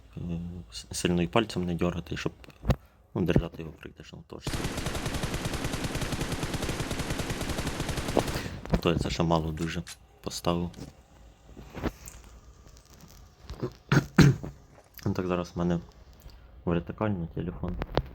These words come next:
І так горизонтально. Можна ще трошки більше, але мені його вполне хватає.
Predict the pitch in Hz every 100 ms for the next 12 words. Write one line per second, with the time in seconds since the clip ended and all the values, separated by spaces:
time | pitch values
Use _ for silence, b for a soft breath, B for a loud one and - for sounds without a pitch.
0 | - - 170 123 82 87 - 90 85 85
1 | 80 82 85 - - - - - - -
2 | 87 110 - 85 87 87 85 B B B
3 | B B B B - 82 87 85 90 82
4 | - - - - 85 82 - 80 82 80